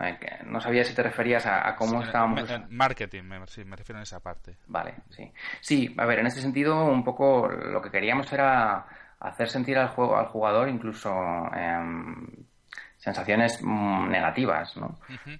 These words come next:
Speaker 1: Y es verdad, es verdad que en la parte de marketing y comunicación no puedes, tienes que respetar cierta línea, porque si no
Speaker 2: Ujú.
Speaker 1: puede ser un poco contraproducente, ¿no? Ah, quiero decir que al final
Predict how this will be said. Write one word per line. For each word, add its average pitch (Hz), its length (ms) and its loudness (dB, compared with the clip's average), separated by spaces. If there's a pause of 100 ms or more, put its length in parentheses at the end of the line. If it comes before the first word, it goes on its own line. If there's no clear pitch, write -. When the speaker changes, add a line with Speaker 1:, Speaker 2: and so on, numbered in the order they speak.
(140)
Speaker 1:
Y 80 180 -8
es 95 120 0
verdad, 117 300 4
es 120 100 0
verdad 135 200 2
que 147 60 -4
en 127 40 -2
la 107 120 2
parte 120 220 0
de 127 100 2
marketing 113 680 -2
y 98 180 -10
comunicación 104 680 -2
no 110 180 -2
puedes, 117 880 2 (440)
tienes 117 220 0
que - 80 -2
respetar - 340 -2
cierta 113 280 0
línea, 113 460 0 (120)
porque - 220 -12
si - 160 -12
no 101 80 -6
Speaker 2:
Ujú. 135 100 -8
Speaker 1:
puede 110 140 2
ser 110 240 -2
un 101 120 -8
poco - 200 -6
contraproducente, 101 880 -2
¿no? 101 220 -10 (420)
Ah, 85 600 0 (580)
quiero 90 140 -8
decir - 100 -12
que - 60 -2
al - 60 -8
final 92 440 0